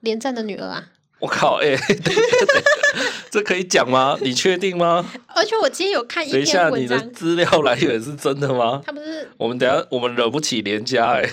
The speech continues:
Speaker 1: 哦。
Speaker 2: 我们等一下去住海景第一排怎么办？
Speaker 1: 他不是三个女儿都是吗？我今天看新闻写的啊。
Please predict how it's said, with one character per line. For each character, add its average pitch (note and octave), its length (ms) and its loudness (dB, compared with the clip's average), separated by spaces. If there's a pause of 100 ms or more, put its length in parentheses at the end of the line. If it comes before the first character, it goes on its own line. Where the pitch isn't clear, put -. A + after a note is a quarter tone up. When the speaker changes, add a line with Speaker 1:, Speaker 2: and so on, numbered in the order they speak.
(140)
Speaker 1:
哦。 A3+ 100 -10 (180)
Speaker 2:
我 - 60 -12
们 A2+ 140 -4
等 A#2 100 2
一 B2+ 40 4
下 C#3 40 2
去 D3 80 -2
住 C#3+ 220 -2
海 A2+ 160 0
景 A#2 180 -6
第 A2+ 160 -6
一 A#2 60 -4
排 A#2 220 -4
怎 D#2 80 -10
么 - 100 -4
办？ - 240 -4 (380)
Speaker 1:
他 - 180 -4
不 D4 100 -10
是 C#4+ 440 -10
三 C4+ 260 -6
个 B3 80 -4
女 G3 140 -8
儿 F#3 120 -6
都 G#3+ 140 -6
是 G#3 100 -8
吗？ A3 120 -8
我 B3 80 -2
今 F#4+ 180 -2
天 G#4+ 160 -10
看 G4+ 240 -4
新 G4+ 160 0
闻 A3 160 2
写 G#3+ 320 -2
的 A#3+ 100 -2
啊。 C#4+ 220 0